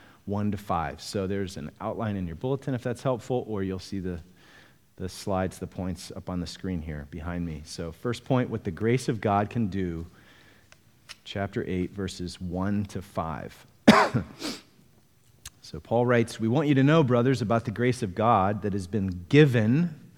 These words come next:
among the churches of Macedonia, for in a severe test of affliction, their abundance of joy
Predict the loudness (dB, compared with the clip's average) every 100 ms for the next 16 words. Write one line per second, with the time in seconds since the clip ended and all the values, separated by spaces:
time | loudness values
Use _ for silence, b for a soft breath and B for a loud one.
0 | B B B -6 2 4 6 6 6 4
1 | 0 0 0 0 -2 2 4 4 2 -2
2 | 0 4 4 2 0 -2 -10 -20 B B
3 | B B B -6 -2 2 6 6 4 -2
4 | -2 4 4 4 2 2 0 0 -2 -2
5 | -4 -4 -4 -4 -2 0 -2 4 6 6
6 | 4 2 -4 -2 2 2 2 0 -2 -2
7 | -4 -4 -2 0 0 0 -4 -4